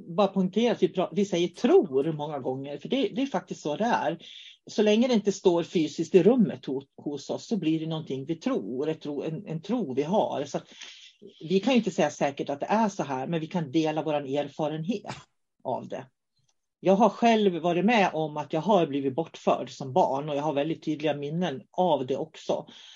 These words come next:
Och det jag kommer ihåg, det var att, eh, jag hade alltid märken på mitt högra smalben när jag kom tillbaks. Så att det var alltid på samma ställe jag hade märken efter jag hade haft de här, eh, bortförandena som jag var, hade varit med om då.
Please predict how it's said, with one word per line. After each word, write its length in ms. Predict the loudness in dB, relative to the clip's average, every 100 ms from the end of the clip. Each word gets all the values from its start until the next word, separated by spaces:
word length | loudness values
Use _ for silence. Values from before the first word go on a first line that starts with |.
| -20 _
Och 140 | -2
det 80 | 2
jag 180 | 2 2
kommer 220 | 0 0
ihåg, 520 | 0 0 4 4 4
det 80 | 0
var 240 | 2 2 2
att, 200 | -2 -6
eh, 280 | 0 2 2
jag 120 | 0
hade 200 | 2 2
alltid 420 | 4 4 6 4 4
märken 580 | 4 2 0 -4 -4
på 180 | -2 -2
mitt 180 | -2 -2
högra 580 | 0 0 2 0 0 -4
smalben 880 | -2 2 2 2 6 6 6 -4 -8
när 80 | -6
jag 100 | -6
kom 180 | -6 -6
tillbaks. 400 | -6 -6 -6 -14 -20 -20 -20 -20 -2
Så 60 | 0
att 60 | 4
det 60 |
var 60 | 6
alltid 400 | 8 6 6 2
på 60 |
samma 380 | 2 2 0 -2
ställe 440 | 0 2 4 4 2
jag 100 | 2
hade 240 | 0 -2
märken 640 | 2 2 2 -2 -2 -2
efter 360 | -4 -8 -4 -2
jag 40 |
hade 140 | 0 0
haft 280 | -2 -4
de 140 | -8 -6
här, 460 | -4 -4 -6 -6
eh, 240 | -6 -4 -4
bortförandena 920 | -6 -8 -2 0 2 0 -2 -4 -8
som 200 | -8 -8
jag 120 | -6
var, 220 | -4 -6 -6
hade 180 | -4 -2
varit 200 | -2 -2
med 200 | -4 -4
om 180 | -8
då. 220 | -8 -8